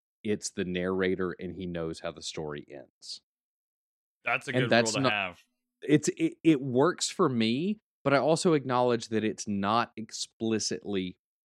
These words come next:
Speaker 1: perfectly perfect. It's not, because every now and again, you get Burr facing the audience, asking questions in real time that are emotionally very real, very relevant to the characters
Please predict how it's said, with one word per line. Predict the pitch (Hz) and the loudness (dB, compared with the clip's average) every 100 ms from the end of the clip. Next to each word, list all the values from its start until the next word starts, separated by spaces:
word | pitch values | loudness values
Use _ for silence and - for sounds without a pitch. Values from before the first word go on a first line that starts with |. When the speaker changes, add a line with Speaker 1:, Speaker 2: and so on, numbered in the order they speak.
| _ _ | _ _
Speaker 1:
perfectly | - - 117 117 113 - 107 - 98 101 87 | -16 -4 0 0 -2 -2 -2 -2 -4 -4 -4
perfect. | - 85 78 - - - - | -10 -10 -10 -16 -20 -20 -6
It's | 120 - | -6 -4
not, | 101 95 87 71 - - | -6 -4 -4 -6 -8 -10
because | 127 143 117 | -4 -4 -2
every | 135 135 117 | -4 -2 -2
now | 117 147 | 0 0
and | 131 | 0
again, | 110 98 92 90 - _ _ _ _ 120 | -2 -2 -2 -6 -10 _ _ _ _ -12
you | 113 127 | -8 -8
get | 113 101 131 143 - 107 - | -6 2 4 4 2 -6 0
Burr | 117 107 92 | 2 4 0
facing | 90 - 120 113 113 104 | -2 -2 -2 -2 -2 -2
the | 98 | -2
audience, | 90 101 98 95 90 - - | 2 2 2 0 -4 -8 -6
asking | 98 101 - 98 | -4 -4 -6 -10
questions | - 104 98 - 95 87 | -4 -2 -2 -4 -8 -8
in | 101 90 | -8 -8
real | 87 104 85 87 | -4 -4 -4 -8
time | - 123 110 90 80 76 _ _ _ _ _ _ _ - | -6 -2 -2 -2 -6 -14 _ _ _ _ _ _ _ -8
that | 117 123 | -2 0
are | 127 127 | 2 2
emotionally | 123 123 120 117 117 113 117 110 104 101 92 | 2 -2 0 2 2 0 -4 -4 -2 -2 -4
very | 95 92 98 95 101 98 | -8 -4 -2 0 -2 -4
real, | 87 95 90 80 82 | -4 -2 -2 -2 -6
very | 90 87 90 | -4 -2 -4
relevant | 82 87 82 85 82 - | -4 -4 -2 -4 -8 -12
to | - | -10
the | 85 | -10
characters | 85 - 82 78 - 82 | -10 -8 -6 -8 -8 -10